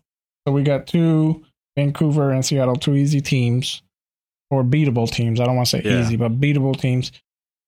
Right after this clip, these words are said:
Speaker 1: But after that, we got New York, then Seattle,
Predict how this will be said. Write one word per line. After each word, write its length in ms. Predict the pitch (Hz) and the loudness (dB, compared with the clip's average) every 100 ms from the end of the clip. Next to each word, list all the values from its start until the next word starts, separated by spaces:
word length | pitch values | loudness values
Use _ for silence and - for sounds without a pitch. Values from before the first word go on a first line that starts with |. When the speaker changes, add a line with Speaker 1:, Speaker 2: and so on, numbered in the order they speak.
| _ _ | _ _
Speaker 1:
But 80 | 147 | -2
after 300 | 143 135 139 | -2 0 0
that, 460 | 135 170 151 143 151 | 0 2 2 0 0
we 140 | 135 | -2
got 560 | 131 139 135 131 127 - - _ _ _ | 0 0 2 0 -2 -6 -20 _ _ _
New 80 | 147 | 0
York, 540 | 170 175 127 127 165 - _ _ _ _ _ _ _ - | 2 2 0 -2 -6 -18 _ _ _ _ _ _ _ -4
then 400 | 139 139 135 135 | 0 2 0 0
Seattle, 680 | - 147 135 123 113 127 | 0 0 2 0 0 -2